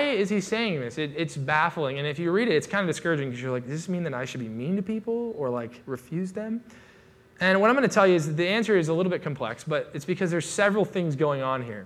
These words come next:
And I'm gonna try to explain them all the best I can and kind of frame it here. She responds to him. Her response is telling. It says, "Yes, Lord." She replied, like, "Yes, what you're saying is right. It's true." But even the dogs eat the crumbs that fall from their master's table.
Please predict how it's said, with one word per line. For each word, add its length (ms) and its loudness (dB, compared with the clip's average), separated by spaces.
And 80 -6
I'm 80 -2
gonna 80 0
try 160 0
to 40 2
explain 300 -2
them 140 -4
all 100 -2
the 80 -2
best 240 -2
I 60 0
can 220 -6
and 100 -6
kind 120 -4
of 120 -10
frame 380 -2
it 40 -6
here. 260 -4
She 300 4
responds 640 4
to 80 0
him. 220 -2
Her 100 2
response 540 4
is 120 -4
telling. 260 0
It 100 -4
says, 200 2
"Yes, 380 2
Lord." 640 -2
She 120 -10
replied, 260 -4
like, 140 -6
"Yes, 200 0
what 80 2
you're 80 0
saying 260 0
is 160 0
right. 260 0
It's 200 -10
true." 320 0
But 160 4
even 220 6
the 80 6
dogs 480 6
eat 160 -2
the 80 0
crumbs 480 2
that 160 2
fall 440 4
from 340 0
their 120 0
master's 560 -4
table. 520 -4